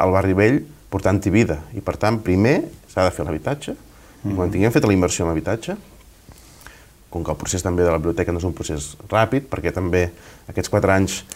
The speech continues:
Speaker 1: recordem que el projecte de la biblioteca Can Sacrés el vam aprovar fa quatre, fa l'altra legislatura, perquè jo vaig formar part de la comissió, que es va fer el pla de biblioteca, es va decidir que,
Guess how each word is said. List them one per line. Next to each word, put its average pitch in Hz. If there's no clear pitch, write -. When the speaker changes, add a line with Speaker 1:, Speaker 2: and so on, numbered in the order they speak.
Speaker 1:
recordem 95
que 120
el 101
projecte 101
de 101
la 98
biblioteca 95
Can 95
Sacrés 98
el 85
vam 101
aprovar 101
fa 92
quatre, 87
fa 87
l'altra 95
legislatura, 95
perquè -
jo 80
vaig 82
formar 87
part 87
de 78
la 82
comissió, 98
que 82
es 82
va 82
fer 90
el -
pla 90
de 90
biblioteca, 104
es 92
va 82
decidir 85
que, 85